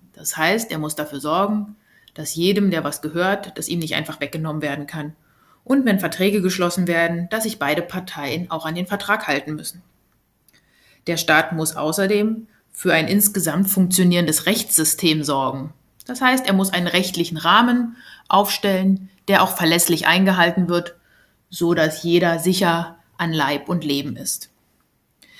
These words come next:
Er muss ein funktionierendes Zahlungsmittel zur Verfügung stellen und er muss für die Sicherheit und Infrastruktur im Land sorgen. Kommen wir zur Planwirtschaft oder Zentralverwaltungswirtschaft.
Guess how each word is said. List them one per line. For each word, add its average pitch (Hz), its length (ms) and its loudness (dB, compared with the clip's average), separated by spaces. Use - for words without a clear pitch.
Er 190 80 2
muss 185 180 8
ein 185 120 0
funktionierendes 180 800 4
Zahlungsmittel 202 960 0
zur 262 120 0
Verfügung 254 420 0
stellen 254 340 -6
und 277 200 2
er 240 100 4
muss 196 160 4
für 202 140 0
die 165 80 -2
Sicherheit 180 680 2
und 285 240 2
Infrastruktur 180 920 -2
im 175 100 -4
Land 160 340 -4
sorgen. - 460 -8
Kommen 185 240 4
wir 226 180 4
zur 233 580 2
Planwirtschaft 196 840 2
oder 170 200 -4
Zentralverwaltungswirtschaft. 170 1400 -2